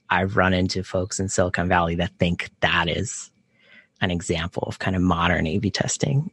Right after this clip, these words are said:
and experimentation, that you're testing a hundred shades of blue or, you know, fifty shapes for your button,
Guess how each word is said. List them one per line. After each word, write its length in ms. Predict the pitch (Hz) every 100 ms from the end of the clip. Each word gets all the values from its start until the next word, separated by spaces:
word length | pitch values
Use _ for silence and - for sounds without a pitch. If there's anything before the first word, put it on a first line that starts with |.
| -
and 100 | 82
experimentation, 880 | - - - 71 - - - - -
that 160 | - -
you're 120 | 85
testing 340 | - 95 95 85
a 40 |
hundred 300 | 95 95 85
shades 300 | - 85 -
of 100 | 87
blue 480 | - 92 85 82 -
or, 280 | - - - - - -
you 80 | -
know, 140 | 82
fifty 380 | - - 101 -
shapes 440 | - - 90 - -
for 160 | -
your 160 | 90 85
button, 500 | 92 90 - 90